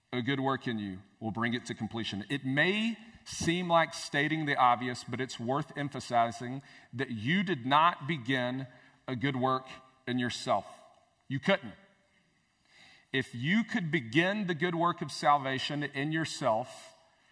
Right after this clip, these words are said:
then Jesus' death on the cross was a cosmic and utter waste. There's nothing that you or I are able to do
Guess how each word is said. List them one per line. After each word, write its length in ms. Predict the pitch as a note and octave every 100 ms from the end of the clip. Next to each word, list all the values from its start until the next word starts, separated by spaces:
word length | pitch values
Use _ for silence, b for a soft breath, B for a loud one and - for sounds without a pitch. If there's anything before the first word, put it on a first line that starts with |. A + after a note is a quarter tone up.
| b B2
then 260 | C#3 A#2+
Jesus' 640 | G#2 D3+ F3 F#3+ F3+ C3+ G2+
death 500 | F#2 C#3+ E3 - -
on 120 | D3+
the 60 | C#3
cross 560 | - D3 A#2+ A2+ - - B B B
was 180 | B2 A#2+
a 80 | A#2
cosmic 720 | - - D3 E3+ F3 F3 -
and 120 | C#3+ C3+ -
utter 220 | C#3 C3
waste. 640 | A#2 A2 F2+ - - - _ _ _ _ _ _ _ _ _ _ _ b b b b
There's 300 | B2 D#3 C3
nothing 640 | B2 C#3 E3 - F#3 G3+ A3+ - _ _ _ _ _
that 240 | A#2+ C3+ B2+
you 260 | A#2 D#3+
or 160 | F3 E3+
I 400 | D#3 B2 A#2 C3+
are 160 | B2+ B2+
able 360 | C#3 C3+ C3 C#3+
to 160 | - B2
do 420 | G#2 A2+ G#2+